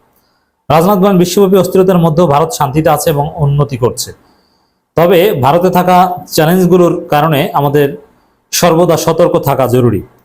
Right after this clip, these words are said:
আমাদের শান্তি অক্ষুণ্ণ রাখা অত্যন্ত গুরুত্বপূর্ণ। বর্তমান সময়ে আমাদের দেশের অগ্রগতির দিকে মনোনিবেশ করতে হবে। সার্বিক পরিস্থিতির উপর নজরে ভবিষ্যৎ চ্যালেঞ্জ মোকাবেলায়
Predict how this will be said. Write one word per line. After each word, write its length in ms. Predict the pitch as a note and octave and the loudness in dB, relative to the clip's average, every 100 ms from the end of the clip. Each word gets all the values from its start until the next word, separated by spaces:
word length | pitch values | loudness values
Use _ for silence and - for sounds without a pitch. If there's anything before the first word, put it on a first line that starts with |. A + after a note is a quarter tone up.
| - | -2
আমাদের 480 | D3 D#3+ F3+ F3+ - _ - | 0 2 0 -2 -10 _ -10
শান্তি 340 | - E3+ E3 | -4 -2 0
অক্ষুণ্ণ 280 | F3 - F#3 | 0 0 2
রাখা 220 | F3 E3 | 2 2
অত্যন্ত 300 | D#3 D#3 D#3+ | -2 0 0
গুরুত্বপূর্ণ। 560 | D3+ C#3 C3 D3 D#3 E3+ - _ - | 2 0 0 0 0 -2 -6 _ -2
বর্তমান 320 | C#3 D#3+ D#3+ | -2 0 0
সময়ে 260 | D#3+ D#3+ D#3 | 0 0 2
আমাদের 300 | D3 C#3+ B2+ | 2 0 0
দেশের 280 | C3 D#3+ | -2 0
অগ্রগতির 520 | C3 B2 C#3 D3 C#3+ C3 | 0 0 0 0 -2 -2
দিকে 280 | B2+ C3+ A#2 - _ - | -2 -2 -4 -10 _ -4
মনোনিবেশ 400 | C#3 D3+ D#3 D3+ | 0 2 2 0
করতে 240 | - B2 A2+ | -2 -2 0
হবে। 160 | B2 | 0
সার্বিক 320 | D3+ C#3+ D3+ | 0 0 -2
পরিস্থিতির 320 | D#3 D3+ D#3 D#3 | 0 -2 0 0
উপর 100 | D3+ | 0
নজরে 280 | C#3+ C#3+ | 0 0
ভবিষ্যৎ 380 | C#3 B2 C3+ - | 0 0 0 -2
চ্যালেঞ্জ 300 | - C#3+ C#3+ | -2 -2 -2
মোকাবেলায় 440 | C3 B2+ C#3 C#3 | -4 -2 0 0